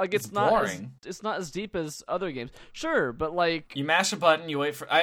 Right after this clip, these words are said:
Speaker 2: everyone has
Speaker 1: but
Speaker 2: way
Speaker 1: you,
Speaker 2: too
Speaker 1: but
Speaker 2: much
Speaker 1: you, but
Speaker 2: health.
Speaker 1: y-, you're saying it's boring because you have a thing which does all the attacks for you, and you're
Speaker 2: Well,
Speaker 1: not
Speaker 2: I was
Speaker 1: doing
Speaker 2: saying, I
Speaker 1: anything,
Speaker 2: didn't
Speaker 1: like
Speaker 2: start off that way, obviously. I played it on medium for a while, and then I was like, "I'll drop down to easy," and then I played on easy, and I'm like, "This is still taking too long. I don't even care about this. Like, this is just not fun. I'm just gonna hit the auto button."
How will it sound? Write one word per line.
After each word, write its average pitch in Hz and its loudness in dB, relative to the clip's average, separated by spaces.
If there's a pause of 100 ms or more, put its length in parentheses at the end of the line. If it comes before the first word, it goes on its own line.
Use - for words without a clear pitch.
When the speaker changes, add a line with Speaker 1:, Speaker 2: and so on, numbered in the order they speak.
Speaker 2:
everyone 214 2
has 202 0
Speaker 1:
but 208 4
Speaker 2:
way 143 0
Speaker 1:
you, 147 -2
Speaker 2:
too - -6
Speaker 1:
but 262 0
Speaker 2:
much 139 -2
Speaker 1:
you, 131 -2
but 139 2
Speaker 2:
health. 139 2
Speaker 1:
y-, 220 -10
you're 240 -6
saying 254 -8
it's 214 -14
boring 208 0
because 185 -6
you 202 -6
have 208 -2
a 208 -4
thing 226 -4
which - -8
does 190 -2
all 170 -4
the 190 -6
attacks 180 -6
for 190 -6
you, 143 -8
and 139 -8
you're 147 -4
Speaker 2:
Well, 190 8
Speaker 1:
not - 2
Speaker 2:
I 190 10
was 196 6
Speaker 1:
doing - 2
Speaker 2:
saying, 214 6
I - 2
Speaker 1:
anything, 151 4
Speaker 2:
didn't 254 0
Speaker 1:
like - 2
Speaker 2:
start 160 6
off 135 6
that 107 -2
way, 107 -2
obviously. 104 -2
I 131 0
played 135 -2
it 139 0
on 131 2
medium 127 -4
for 110 -6
a 104 -2
while, 98 2
and 117 -4
then 117 -4
I 117 -2
was 120 -6
like, 110 -4
"I'll 113 0
drop 113 -4
down 123 -2
to 131 -6
easy," 127 -6
and 101 -6
then 110 -4
I 110 -4
played 120 -4
on 117 -4
easy, 139 -4
and 113 -6
I'm 113 -6
like, 117 -6
"This 165 -8
is 170 -6
still - -2
taking 135 -6
too 123 -6
long. 107 -4
I - -8
don't 185 -4
even 202 -6
care 214 -4
about 190 -4
this. - -10
Like, 120 -8
this 135 -8
is 156 -10
just 151 -8
not 147 0
fun. 185 -2
I'm 117 -8
just 117 -12
gonna 135 -6
hit 131 -8
the 135 -4
auto 151 0
button." 90 -6